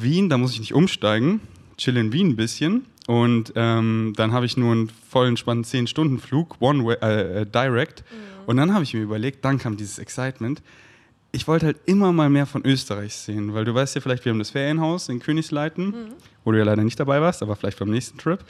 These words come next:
Speaker 1: Und da wir ja dieses Ferienhaus da haben, bin ich immer da. Und, ähm, ich will halt mehr von Österreich sehen,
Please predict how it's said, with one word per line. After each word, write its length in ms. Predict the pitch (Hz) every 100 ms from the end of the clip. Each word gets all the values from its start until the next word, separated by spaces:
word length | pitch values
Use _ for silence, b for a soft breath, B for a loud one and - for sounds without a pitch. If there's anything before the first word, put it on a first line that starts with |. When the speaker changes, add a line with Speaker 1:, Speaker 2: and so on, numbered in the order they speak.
| B B B -
Speaker 1:
Und 120 | 123
da 320 | 127 135 110
wir 100 | 123
ja 120 | 117
dieses 260 | 113 107 107
Ferienhaus 460 | 160 151 107 104 -
da 80 | 113
haben, 120 | 123
bin 80 | 117
ich 140 | -
immer 220 | 139 127
da. 340 | 113 110 117 165 B B B B B B -
Und, 420 | 123 127 123 - -
ähm, 400 | 123 120 120 120
ich 220 | - 117 123
will 140 | 147
halt 180 | 139 131
mehr 200 | 131 127
von 140 | 123
Österreich 520 | 107 208 - 101 101 -
sehen, 320 | 110 135